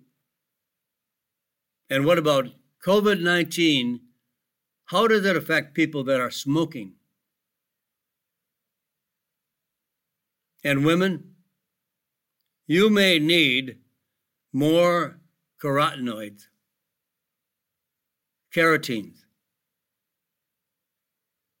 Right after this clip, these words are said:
And what about going back to school for kids? What does that mean today, health-wise? And here are some warning signs for cancer.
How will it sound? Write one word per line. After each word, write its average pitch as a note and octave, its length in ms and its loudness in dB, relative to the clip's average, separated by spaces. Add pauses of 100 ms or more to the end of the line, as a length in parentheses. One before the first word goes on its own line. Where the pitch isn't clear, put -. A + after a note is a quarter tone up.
(520)
And A#2+ 100 -8
what E3 140 0
about D3+ 280 0 (220)
going D3 220 -2
back C#3+ 200 -2
to G#2+ 100 -16
school C#3 300 -6
for A2+ 120 -14
kids? A#2+ 380 -12 (320)
What D3 120 -4
does C#3 100 -2
that C3 200 -2
mean C3 200 -4
today, A2 420 -12 (280)
health-wise? A2 640 -12 (1600)
And B2 120 -8
here F3 200 2
are E3 60 4
some D#3 280 -2
warning F3+ 440 2
signs D#3 560 -2
for C#3 140 -12
cancer. C#3+ 560 -8